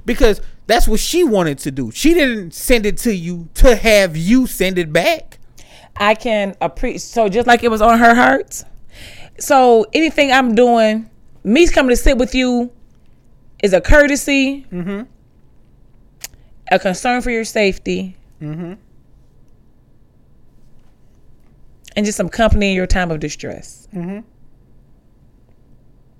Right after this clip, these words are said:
Speaker 2: I am not comfortable taking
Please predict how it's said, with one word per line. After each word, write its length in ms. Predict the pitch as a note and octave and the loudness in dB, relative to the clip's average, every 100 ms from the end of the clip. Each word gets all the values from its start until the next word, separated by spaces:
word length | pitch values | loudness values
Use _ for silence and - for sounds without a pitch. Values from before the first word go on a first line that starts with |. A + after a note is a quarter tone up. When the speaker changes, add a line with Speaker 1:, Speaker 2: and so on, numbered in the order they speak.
| _ _ - - - _ _ A3+ | _ _ -20 -20 -20 _ _ 0
Speaker 2:
I 720 | C4 C#4+ C#4 C4+ C4 C4 C4 - | 4 4 4 4 2 0 -4 -4
am 140 | F#3+ A3 | 0 0
not 160 | G3 | -2
comfortable 680 | - A3+ F#3 C#3+ D3+ D3+ D#3+ - - | -2 -4 -2 -4 -4 -6 -10 -20 -8
taking 800 | - - A3+ G3+ D#3 C#3+ C3+ D3+ | 0 2 0 -2 -8 -10 -10 -14